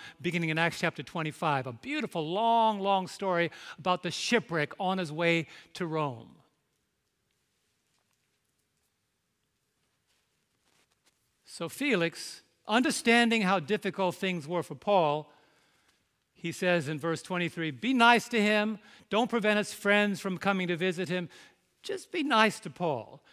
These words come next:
He wanted Paul to know, "I'm not, I'm not condemning you.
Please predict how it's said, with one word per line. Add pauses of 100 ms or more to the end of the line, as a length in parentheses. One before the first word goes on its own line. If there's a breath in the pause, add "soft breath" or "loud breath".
(140 soft breath)
He
wanted
Paul
to
know, (200 loud breath)
"I'm
not, (240)
I'm
not
condemning
you.